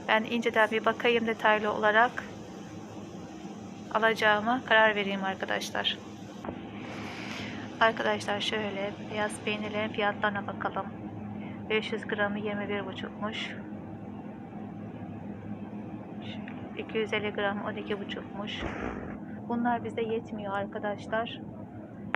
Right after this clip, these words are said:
İbrahim çok sevdiği için bize yetmiyor.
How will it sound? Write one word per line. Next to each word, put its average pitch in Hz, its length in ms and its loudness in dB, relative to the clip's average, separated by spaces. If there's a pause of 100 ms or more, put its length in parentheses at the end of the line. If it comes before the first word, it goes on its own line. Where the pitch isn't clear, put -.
(120)
İbrahim 214 500 0
çok 208 180 -4 (100)
sevdiği 220 340 -2
için 196 220 -8
bize 214 140 -6
yetmiyor. 190 600 -6